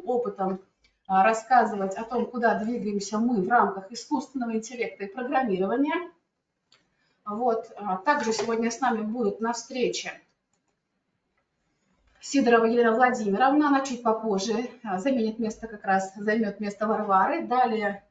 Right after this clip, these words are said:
Мария Геннадьевна Родина к нам присоединится и расскажет про маркетинг, а Елена Владимировна про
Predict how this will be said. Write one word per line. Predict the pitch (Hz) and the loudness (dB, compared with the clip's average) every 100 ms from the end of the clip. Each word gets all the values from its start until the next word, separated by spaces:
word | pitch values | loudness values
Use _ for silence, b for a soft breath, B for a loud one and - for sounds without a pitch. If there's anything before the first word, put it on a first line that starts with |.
| _ _ _ _ _ _ - - | _ _ _ _ _ _ -20 -8
Мария | 226 240 233 190 190 208 | -2 -2 -2 -4 -4 -6
Геннадьевна | 247 226 180 - 247 294 | -6 0 0 0 -4 -2
Родина | 302 311 302 311 | -2 2 0 2
к | |
нам | 294 302 | 0 -2
присоединится | 311 - 294 277 285 285 - 269 | -4 -6 -6 0 2 2 0 -2
и | |
расскажет | 262 262 - 254 254 | 0 -2 -2 -4 -2
про | 262 247 | 0 2
маркетинг, | 240 240 - - 233 202 | 2 0 -2 -12 -10 -6
а | |
Елена | 403 440 415 | -6 -6 -6
Владимировна | - 269 302 - 240 | -6 -2 2 2 0
про | 226 220 226 269 269 | -6 -2 2 2 0